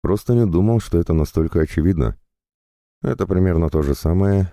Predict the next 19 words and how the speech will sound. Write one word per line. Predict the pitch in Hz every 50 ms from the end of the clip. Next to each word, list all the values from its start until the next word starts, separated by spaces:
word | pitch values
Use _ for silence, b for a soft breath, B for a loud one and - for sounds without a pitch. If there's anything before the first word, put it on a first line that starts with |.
| - _ _
как | 69 67 -
если | 73 71 - 80 71
человек | 65 - - 69 69 71 76 85 -
хрустит | - - - 71 - - - 76 -
костяшками, | - 73 69 - - 90 90 - - - 64 62
когда | 58 - 67 64 64 67 71
злится», | 64 69 76 82 80 - - - 55 - _ _ _ _ _ _
добавила | - 60 62 55 58 55 55 57 53 55
она. | 57 55 55 55 - - _ _ _ _ _ _ _ _ _ _ _ _ _ _
«Сказанное | - - - 101 87 85 87 92 98 104
касается | - 110 - - 101 98 98 - - 104
и | 101
твоих | - - 82 82 87 -
слов. | - - 69 64 62 - - _ _ _ _ _ _ _ _ _ _ _ _
Я | - 67 71 69
думаю, | 65 71 71 69 69 69 69 69 69 64 - - - -
ты | - 69
слишком | - - 73 71 - - - 69 69
открытый | 69 - - 78 87 82 - 71 71 67